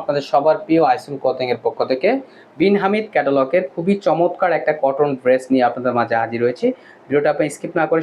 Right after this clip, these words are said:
সম্পূর্ণ ভিডিওটা দেখবেন। যে আপনারা এখনও পর্যন্ত আমাদের YouTube চ্যানেল নতুন আছেন, সাবস্ক্রাইব করে নেবেন। যারা আমাদের Facebook পেজ থেকে দেখতেছেন, দ্রুত ফলো বাটনটা দিয়ে রাখবেন। যে আপু অর্ডারগুলো কনফার্ম করবেন, এখানে আমাদের দুইটা নাম্বার দেওয়া আছে, ইমো, WhatsApp নাম্বার, যে কোনো একটা নাম্বারে যোগাযোগ করে অর্ডারগুলো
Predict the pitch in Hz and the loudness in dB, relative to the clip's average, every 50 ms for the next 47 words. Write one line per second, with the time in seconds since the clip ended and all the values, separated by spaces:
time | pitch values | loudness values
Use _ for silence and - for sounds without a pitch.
0 | 160 - 147 151 - 156 151 143 147 143 156 151 156 156 156 175 170 147 120 110 | -2 -4 -6 -4 -2 -4 -2 0 0 0 0 0 -2 -2 -2 -2 -2 0 0 0
1 | 110 - 113 110 110 - 120 120 120 123 - - - - - - _ _ _ - | 0 0 0 -2 -2 -4 -4 -6 -6 -6 -8 -12 -18 -20 -20 -20 _ _ _ -18
2 | - - 127 127 127 120 117 117 120 123 120 113 110 123 127 160 156 - - 151 | -10 -6 -2 -2 0 0 2 0 0 0 0 -2 -2 -2 -4 -4 -4 -4 -2 -2
3 | 147 143 139 135 135 151 151 151 151 185 185 180 - 151 - - - 151 151 - | 0 0 0 -2 -2 -2 -2 -2 -2 -2 -4 -2 -2 -4 -4 -2 -2 -4 -2 -2
4 | 160 160 165 170 165 - - 104 104 101 101 101 98 - - 160 160 160 175 175 | -2 0 2 0 0 0 0 0 0 0 -2 -4 -4 -2 -2 -2 0 -2 -4 -6
5 | - - 139 131 - - 131 131 127 135 135 - 175 - 196 175 - 127 131 - | -4 -2 -4 -2 -2 -2 -2 0 0 0 -2 -2 -4 -2 -2 -2 0 0 0 -2
6 | 165 160 - 123 110 104 104 104 - 143 147 170 160 151 127 104 98 - - 95 | -2 -2 0 0 0 0 0 -2 -2 -4 -4 -2 0 0 0 0 -2 -6 -10 -16
7 | - - - _ - - - - - 131 139 147 143 180 160 147 127 - 127 131 | -20 -20 -20 _ -20 -20 -20 -8 -2 0 0 0 2 2 2 2 2 2 2 2
8 | 139 139 135 135 131 - 120 113 - 139 139 - - 143 131 117 110 - - 107 | 2 2 0 0 0 0 -2 -4 -4 -4 -4 -2 -2 -2 0 -2 -4 -4 -2 -2
9 | 107 110 107 104 107 123 127 139 156 156 151 151 151 147 139 135 135 139 143 139 | 0 0 0 0 -2 -4 -4 -2 -2 -2 0 0 0 0 2 2 2 2 2 0
10 | - 151 135 123 127 135 131 127 123 117 - - 117 - 127 123 123 151 190 196 | -2 -4 -4 -2 -2 -2 -2 -2 -2 -4 -4 -6 -8 -8 -6 -4 -2 0 -2 -2
11 | - - - - - - - 127 127 151 151 151 175 143 127 - - 139 139 127 | -4 -8 -20 -20 -20 -20 -12 -4 -2 -2 0 0 0 0 0 0 0 0 0 0
12 | 127 135 135 131 131 113 110 113 127 - - 165 135 120 117 117 131 135 | 0 -2 -2 0 0 0 0 0 -2 -2 0 0 2 2 2 0 0 0